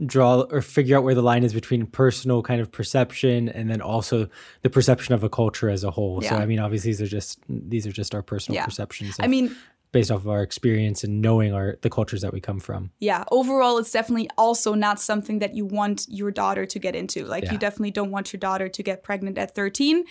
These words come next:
Speaker 2: But if,
Speaker 1: Yeah.
Speaker 2: I think if it happens, um, I feel like Germans are willing to accept it and just be like,
Speaker 1: Mm-hmm.
Speaker 2: "Oh, well, okay, this happened. Now let's try and make the best out of it."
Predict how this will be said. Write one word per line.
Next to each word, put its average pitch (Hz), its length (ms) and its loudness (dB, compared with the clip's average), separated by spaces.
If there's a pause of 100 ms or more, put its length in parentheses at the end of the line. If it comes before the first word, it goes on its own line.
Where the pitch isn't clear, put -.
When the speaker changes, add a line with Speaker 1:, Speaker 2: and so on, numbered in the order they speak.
(360)
Speaker 2:
But 226 120 2
if, 233 60 4
Speaker 1:
Yeah. - 120 2
Speaker 2:
I 214 60 0
think 277 240 0
if 311 160 -4
it 294 60 0
happens, 240 680 2
um, 208 500 0 (340)
I 208 140 -4
feel 285 480 2
like 226 480 2 (200)
Germans 220 540 0
are 202 480 0 (240)
willing 214 300 0
to 196 100 -6
accept 185 400 -6
it 190 300 -8
and 101 240 -6
just 113 260 -2
be 120 60 -2
like, 131 140 -2
Speaker 1:
Mm-hmm. 165 200 -4
Speaker 2:
"Oh, - 20 -20 (260)
well, 269 340 0
okay, 277 180 -2
this 285 160 -2
happened. 269 600 -2
Now 240 280 2
let's 254 240 -2
try 233 240 -4
and 226 80 0
make 214 160 -4
the 202 80 -12
best 202 200 -4
out 208 140 -4
of 190 80 -6
it." 196 260 -4